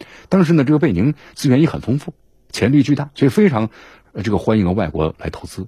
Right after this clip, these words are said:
那么至于埃及的话，我们就不用多说了，是吧？非洲最老牌的文明古国了，那么它的重要性呢，我们就不言而喻。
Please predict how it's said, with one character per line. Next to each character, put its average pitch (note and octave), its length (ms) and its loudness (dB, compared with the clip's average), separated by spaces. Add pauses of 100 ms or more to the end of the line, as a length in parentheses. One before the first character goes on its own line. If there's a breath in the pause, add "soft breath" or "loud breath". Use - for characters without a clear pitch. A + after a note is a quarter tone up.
(120)
那 A#2+ 100 0
么 D3+ 80 4
至 C#3 120 4
于 C#3 40 6
埃 D#3+ 220 2
及 B2+ 140 0
的 E2 80 -4
话， E2 100 -4
我 D#2 40 -10
们 D2+ 80 -10
就 D#2+ 40 -8
不 C#2+ 100 -6
用 F2+ 80 0
多 F#2 140 0
说 F#2+ 140 0
了， G2+ 100 -2
是 - 80 -10
吧？ G2+ 180 -2
非 C#3+ 200 4
洲 C#3 100 4
最 C3+ 140 4
老 D#2 140 -2
牌 E2+ 180 -4
的 F#2+ 160 0 (160 soft breath)
文 F2+ 120 0
明 G2 120 4
古 D#2 120 -6
国 C#2+ 200 -12
了， E2+ 80 -16 (640)
那 - 60 -4
么 F2 60 -2
它 G#2 80 -2
的 G2 80 0
重 G2+ 160 2
要 D2+ 80 -2
性 F2 160 -2
呢， C#2+ 140 -8 (240 soft breath)
我 - 80 -10
们 D#2 60 -8
就 D#2+ 100 -6
不 E2+ 100 2
言 D2+ 100 0
而 E2 120 -6
喻。 C3+ 160 -4